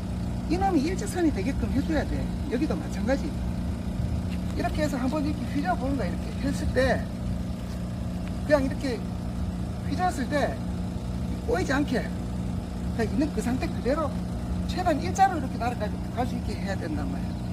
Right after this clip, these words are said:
그래야 펴지는 거야. 아니면 집어 던지면 뭉태기로 날아가 버리는 상황이 생겨요.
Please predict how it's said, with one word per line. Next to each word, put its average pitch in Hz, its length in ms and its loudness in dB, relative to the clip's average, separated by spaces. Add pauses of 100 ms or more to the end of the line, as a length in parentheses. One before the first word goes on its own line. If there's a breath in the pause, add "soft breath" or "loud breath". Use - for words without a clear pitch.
(260)
그래야 339 240 6
펴지는 269 440 0
거야. 151 340 -2
아니면 320 420 4 (600)
집어 349 200 -2
던지면 302 500 4
뭉태기로 359 440 2
날아가 240 300 2
버리는 190 320 0
상황이 202 280 -2
생겨요. 170 480 0